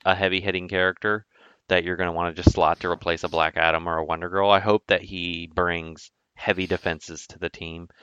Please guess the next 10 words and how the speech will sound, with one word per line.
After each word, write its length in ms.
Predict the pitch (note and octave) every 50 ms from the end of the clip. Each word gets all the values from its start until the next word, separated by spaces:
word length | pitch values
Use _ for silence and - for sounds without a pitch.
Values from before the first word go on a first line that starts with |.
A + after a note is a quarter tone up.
| - - _ _
to 100 | - G#2+
a 60 | F#2+
point 280 | - - F#2+ F#2+ F2 -
where 280 | F2 F2+ E2+ E2 D#2+ -
it 160 | - F2 E2+
actually 380 | E2 E2 E2 - - F#2 E2+ D#2
is 100 | D2 G2+
worth 420 | E2+ D2+ - F2 E2 D#2 - - -
bringing 360 | E2+ D#2+ D#2 D2+ D#2 D#2 D#2
him. 280 | - E2 - - F#2+